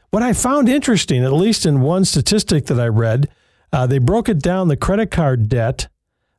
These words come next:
by age group. And my wife and I were looking at this morning. I said, "Well," hey, I covered it up. I said, "Well, guess what age group you think has the most credit card debt?"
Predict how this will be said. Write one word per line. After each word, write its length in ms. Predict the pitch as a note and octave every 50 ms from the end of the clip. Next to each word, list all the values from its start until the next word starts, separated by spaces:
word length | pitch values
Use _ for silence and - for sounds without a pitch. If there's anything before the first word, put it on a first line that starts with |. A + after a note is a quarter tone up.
| _ _
by 220 | - D#3 D3+ D3 -
age 360 | - - G#3+ A#3 A#3 G#3 - -
group. 400 | - C#3 G#2+ G#2+ G#2 - - - - - - _ _ _ _ _ _ _ _ _ _ _ _ _ _ _ _ _ _ _ _ -
And 300 | D3+ D3 C#3 C3+ C#3 C3+
my 140 | C3 C#3 C#3
wife 220 | C#3 D#3 E3 -
and 80 | D3+ C#3+
I 60 | C3+
were 140 | B2+ B2+ B2+
looking 300 | C3 D3+ - - D3 C3
at 140 | C3 B2 -
this 180 | C3+ - -
morning. 280 | D3 C#3 D3+ E3 D#3 C3
I 60 | A#2+
said, 220 | A2+ - C#3+ B2
"Well," 360 | A#2 B2 C3+ B2+ B2+ B2+ - -
hey, 200 | C#3+ C#3+ C#3+ A#2
I 100 | A2+ A#2
covered 280 | - D3 C3+ B2+ C3 C3
it 20 |
up. 120 | C#3+ D3 C3
I 20 |
said, 140 | - D3+ B2+
"Well, 180 | C3 D#3+ - -
guess 380 | C#3+ B2 E3+ G3+ G#3 - -
what 140 | G#3+ G3 F3
age 200 | F#3 F#3+ G3 E3
group 200 | - F3+ D#3 C3+ E3
you 100 | E3 D3+
think 240 | - D#3 D3 C#3+ -
has 200 | D3+ D3 C#3+ C3
the 60 | C#3
most 200 | C#3 C#3 C#3 -
credit 240 | - G#3+ C4 C4 -
card 200 | E3 G#2 G2+ F#2+
debt?" 280 | G2+ E2 - - _